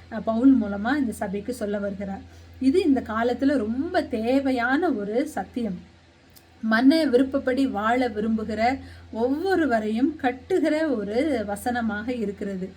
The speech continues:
அதனால தான் பைபிள் படிக்கணும்னு சொல்றது. ஏன்னா பைபிள்ல சொல்லப்படாத எந்த ஒரு சத்தியமே கிடையாது.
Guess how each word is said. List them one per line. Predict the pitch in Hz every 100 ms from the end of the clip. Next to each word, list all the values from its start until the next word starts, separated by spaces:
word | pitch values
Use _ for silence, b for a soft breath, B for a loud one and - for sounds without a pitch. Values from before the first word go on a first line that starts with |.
| B B
அதனால | - 226 220 214
தான் | 254 269
பைபிள் | 214 208 240
படிக்கணும்னு | 208 214 202 208 226 269
சொல்றது. | 262 196 202 190 185 - b b b
ஏன்னா | 220 220 269
பைபிள்ல | 254 214 269 277 277 294
சொல்லப்படாத | 240 220 285 311 - 262 262 254 262 302 254
எந்த | 208 240 330 415
ஒரு | 330 285
சத்தியமே | 247 233 269 262 269
கிடையாது. | 294 220 214 202 185